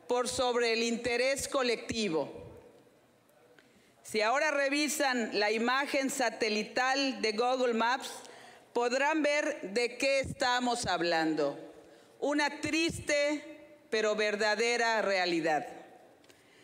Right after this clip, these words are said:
De una depredación terrible, donde antes había selva, vegetación,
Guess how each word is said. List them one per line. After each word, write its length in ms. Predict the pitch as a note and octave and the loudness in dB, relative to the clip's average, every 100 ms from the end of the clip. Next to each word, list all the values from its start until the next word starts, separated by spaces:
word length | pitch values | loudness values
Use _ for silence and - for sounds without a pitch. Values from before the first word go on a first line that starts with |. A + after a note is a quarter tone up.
| - - | -20 -10
De 160 | G3+ A#3 | -2 0
una 400 | D4 D4+ D4 - | 2 0 0 -2
depredación 1200 | G#3+ A#3+ B3 A#3 A3+ A3 - C#4 C#4+ D4 D4+ C#4+ | -2 -2 0 0 2 0 0 0 0 0 0 -2
terrible, 800 | B3+ A#3+ C#4 E4 D4 B3 A3 A#3 - - - - - - _ | -2 0 0 0 0 0 -2 -6 -14 -18 -20 -20 -20 -20 _
donde 380 | - G#3+ A#3+ B3 | -6 -2 0 0
antes 440 | C4+ E4 D#4+ C#4+ B3+ | 0 0 0 0 0
había 400 | A#3 C4+ C4+ C4 | 2 2 2 0
selva, 720 | - C#4+ D4 C#4 A#3+ G#3+ A3 - - - - | 0 0 0 0 0 0 -4 -14 -20 -20 -10
vegetación, 1200 | F3+ G3+ C#4+ D4+ D4+ C4+ - C4+ C4 C4 C4 | -4 -2 0 0 0 -2 0 2 2 0 -4